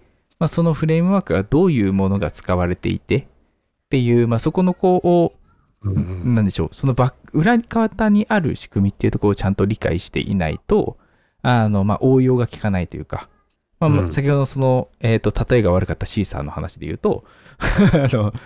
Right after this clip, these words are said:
Speaker 1: まあ、シーサーを使って、こう、まあ、ただ上辺しかこう知らなかったら、こう、今度スプリング使うって言った時に、こう、スプリングをうまく扱えないとかっていうところっ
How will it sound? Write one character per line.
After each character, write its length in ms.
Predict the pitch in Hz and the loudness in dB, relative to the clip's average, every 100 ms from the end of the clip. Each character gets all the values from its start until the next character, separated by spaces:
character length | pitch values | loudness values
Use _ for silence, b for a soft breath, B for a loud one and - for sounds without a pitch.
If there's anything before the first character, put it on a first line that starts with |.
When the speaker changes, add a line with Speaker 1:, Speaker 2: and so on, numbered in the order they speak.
| B B - | B B 0
Speaker 1:
ま 120 | 190 | 2
あ、 100 | 127 | 2
シ 440 | 127 127 135 160 | -2 -6 -4 -2
ー 40 | 131 | 0
サ 160 | 110 | 2
ー 20 | |
を 60 | 104 | 0
使 140 | - | 0
っ 40 | 117 | -2
て、 200 | - 190 | 0 0
こ 220 | - 117 | 2 2
う、 60 | - | 4
ま 80 | 120 | 2
あ、 40 | |
た 120 | - | 2
だ 80 | 113 | 2
上 220 | 98 113 | 2 4
辺 200 | 110 110 | 4 2
し 80 | 107 | -2
か 140 | - - | -6 -6
こ 120 | - | -6
う 60 | |
知 160 | - 107 | -6 -4
ら 80 | 98 | -2
な 120 | 95 | -4
か 80 | - | -6
っ 60 | 73 | -8
た 120 | - | -6
ら、 200 | 151 196 | -2 -2
こ 360 | 139 101 92 90 | -2 0 0 0
う、 20 | |
今 140 | - 101 | 0 0
度 80 | 87 | -2
ス 120 | - | -4
プ 100 | 117 | -2
リ 80 | 107 | 0
ン 100 | 107 | 0
グ 120 | 107 | -4
使 200 | - 95 | -2 -2
う 60 | |
っ 20 | 95 | -2
て 80 | - | -6
言 80 | |
っ 40 | 78 | -8
た 100 | 80 | -8
時 200 | - 67 | -10 -14
に、 140 | 76 - | -16 -10
こ 280 | 78 73 - | -8 -8 -12
う、 20 | _ _ | _ _
ス 120 | - | -6
プ 100 | 104 | -2
リ 80 | 95 | 0
ン 40 | |
グ 100 | 92 | 0
を 20 | |
う 80 | 101 | 0
ま 100 | 85 | -2
く 140 | - | -4
扱 280 | 76 - - | -10 -8 -8
え 40 | 80 | -6
な 120 | 76 | -8
い 80 | 76 | -10
と 80 | - | -14
か 100 | - | -14
っ 40 | |
て 120 | - | -12
い 40 | - | -12
う 20 | |
と 80 | - | -6
こ 100 | 107 | -6
ろ 80 | |
っ 40 | 180 | -6